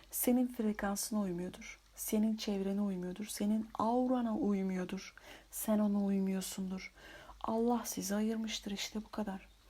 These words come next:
Bazı insanları sebepsiz seversin, sebepsiz bir araya gelirsin. Bazı insanları bin sebep ararsın, sevemezsin.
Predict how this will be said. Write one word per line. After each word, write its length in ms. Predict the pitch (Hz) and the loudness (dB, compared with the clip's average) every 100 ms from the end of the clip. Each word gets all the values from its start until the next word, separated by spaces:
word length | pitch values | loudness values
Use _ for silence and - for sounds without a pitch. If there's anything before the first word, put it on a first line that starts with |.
| - - - - | -16 -16 -18 -8
Bazı 360 | 214 240 277 247 | -2 2 2 2
insanları 680 | 202 - 190 190 208 214 214 | 0 -2 -4 -2 -2 -2 -4
sebepsiz 680 | - 175 185 - - 214 | -4 -4 -4 -6 -8 -8
seversin, 640 | 220 202 196 190 185 - 196 | -6 -6 -6 -6 -8 -8 -8
sebepsiz 840 | - 196 196 196 - - 208 214 | -8 -8 -6 -6 -6 -6 -6 -4
bir 120 | 202 | -4
araya 240 | 202 202 196 | -2 -2 -4
gelirsin. 600 | 196 190 190 - 202 - - - - 202 | -4 -6 -8 -8 -8 -10 -18 -20 -12 -6
Bazı 320 | 202 208 208 | -4 -2 -2
insanları 720 | 202 196 202 196 196 190 180 | -2 -4 -4 -4 -4 -6 -6
bin 200 | 190 196 | -4 -4
sebep 460 | 190 196 190 190 185 | -4 -6 -6 -6 -6
ararsın, 460 | 185 185 - 190 | -6 -6 -8 -8
sevemezsin. 880 | 190 - 185 180 185 185 - 196 190 | -6 -6 -4 -4 -4 -4 -4 -4 -6